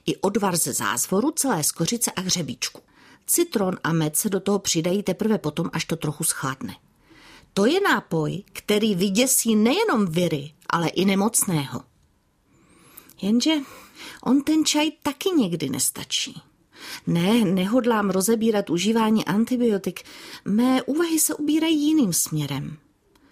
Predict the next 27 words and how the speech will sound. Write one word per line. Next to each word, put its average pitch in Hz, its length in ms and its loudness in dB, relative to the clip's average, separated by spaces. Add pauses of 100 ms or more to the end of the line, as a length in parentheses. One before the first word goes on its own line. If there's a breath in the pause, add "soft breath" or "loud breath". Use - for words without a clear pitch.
(300 soft breath)
To - 100 -6
takhle 190 400 2
ležíte 226 440 0
v - 60 -6
posteli, 160 720 -2 (520 loud breath)
je 208 160 2
vám 254 200 4
pod 262 200 0
hodně 294 420 4
malého 302 420 2
psa. - 400 0 (720 loud breath)
Teče 220 320 0
vám 262 240 4
z 214 120 2
nosu 240 440 4
i 262 120 0
z 208 120 -2
očí, 196 520 0 (240 loud breath)
mírně 262 440 4
nedoslýcháte 208 1040 2 (320 loud breath)
a 196 100 2
nerozumí 277 680 4
vám 220 280 2
ani 247 200 4
vaše 220 300 0
vlastní 165 440 0
kočka. - 440 -6